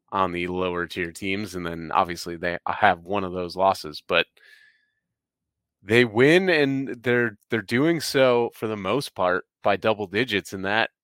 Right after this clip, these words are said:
as we've seen, uh, seems to be the recipe for moving up your net. It doesn't matter, uh, who really it is that you're beating, as long as you are, uh,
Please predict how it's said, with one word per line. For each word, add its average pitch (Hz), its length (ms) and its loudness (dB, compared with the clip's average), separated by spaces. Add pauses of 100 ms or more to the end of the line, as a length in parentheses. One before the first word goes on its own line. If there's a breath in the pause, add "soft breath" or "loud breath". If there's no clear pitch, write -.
(120)
as 101 200 0
we've 98 180 -8
seen, 123 500 -2 (300)
uh, 95 280 -2
seems 110 320 -6
to - 80 -12
be 110 180 -2
the 95 140 -6
recipe 98 520 -2
for 92 420 -8 (600)
moving 104 420 -4
up - 240 -2
your 92 160 -4
net. 104 280 0
It - 100 -6
doesn't 101 280 -4
matter, 92 460 0 (520 soft breath)
uh, 87 260 -4
who 117 320 -4 (340)
really 104 640 -2
it 101 120 0
is 113 260 2
that 90 160 0
you're 87 140 -6
beating, 87 580 -2
as 90 140 -12
long 98 220 -4
as 90 140 -6
you 98 160 -6
are, 90 340 -2
uh, 90 200 -4